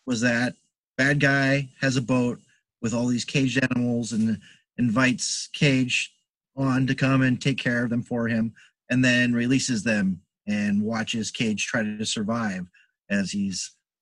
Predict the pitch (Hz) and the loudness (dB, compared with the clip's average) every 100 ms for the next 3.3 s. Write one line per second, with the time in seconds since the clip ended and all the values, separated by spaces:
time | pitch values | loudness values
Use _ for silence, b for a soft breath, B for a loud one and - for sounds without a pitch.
0 | 139 147 147 135 127 127 110 113 120 107 | -2 0 2 4 4 2 0 0 0 0
1 | 101 110 107 90 - 113 113 113 107 101 | -2 -2 -2 -4 -8 -2 -2 0 -2 -2
2 | - - 113 107 101 98 101 98 98 90 | -6 -4 -2 0 -2 -2 -4 -4 -4 -6
3 | 80 - | -8 -14